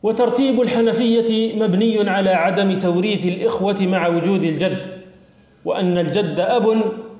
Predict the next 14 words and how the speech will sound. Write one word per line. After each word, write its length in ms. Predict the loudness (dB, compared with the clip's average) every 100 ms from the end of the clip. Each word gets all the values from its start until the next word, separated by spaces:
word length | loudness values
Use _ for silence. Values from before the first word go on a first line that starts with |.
| -20 -20 -20 _ _ -20 _ _ _ _ -2
ويحجبهم 880 | 0 0 0 0 0 2 2 2
عن 140 | 0 0
الميراث، 640 | 2 2 2 2 0 -4 -6 -12 -20 -20 -20 -20 -20 _ -20 _ -20 _ _ -20 -20 -20 -20 -4
وعلى 480 | -2 2 2 2 2
أن 220 | 2 2
بيت 280 | 2 2 0
المال 420 | 2 2 2 2
ليس 240 | 0 2
وارثا، 720 | 2 4 2 0 0 -2 -6 -14 -20 -20 -4
وهو 240 | 0 0
الصحيح 520 | 0 -2 -2 0 0 2 0 -2 -10 -6 -2
إن 100 | 0
شاء 220 | 2 2
الله، 560 | 2 2 2 -2 -6